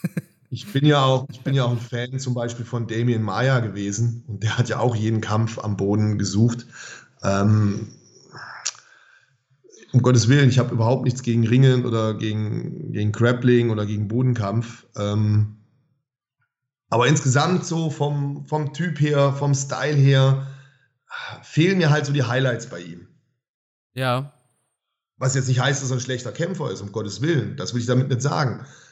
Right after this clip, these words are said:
Speaker 2: Aber er hat halt seinen Stil, der jetzt nicht, der jetzt nicht dazu anregt, ähm, viele Pay-per-Views zu verkaufen.
Speaker 1: Er ist so ein bisschen der,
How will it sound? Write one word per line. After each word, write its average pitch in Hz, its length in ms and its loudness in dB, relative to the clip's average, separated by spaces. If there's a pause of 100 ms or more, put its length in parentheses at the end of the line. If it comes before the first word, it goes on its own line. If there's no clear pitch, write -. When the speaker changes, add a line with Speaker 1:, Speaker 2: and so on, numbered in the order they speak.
(280)
Speaker 2:
Aber 123 200 0
er 120 60 2
hat 135 160 2
halt 147 320 -2 (580)
seinen 139 300 0
Stil, 143 440 0
der 110 180 -2
jetzt 113 220 -4
nicht, - 600 0 (1500)
der 120 200 -4
jetzt 117 280 0
nicht 147 300 4
dazu 160 840 0 (380)
anregt, 143 720 -4 (120)
ähm, 131 1080 0 (640)
viele 135 920 2
Pay-per-Views 113 580 2
zu - 60 -12
verkaufen. 98 540 -12 (1120)
Speaker 1:
Er 131 180 -4
ist 147 100 -2
so 160 60 -2
ein 143 60 -6
bisschen 175 340 0
der, 160 580 2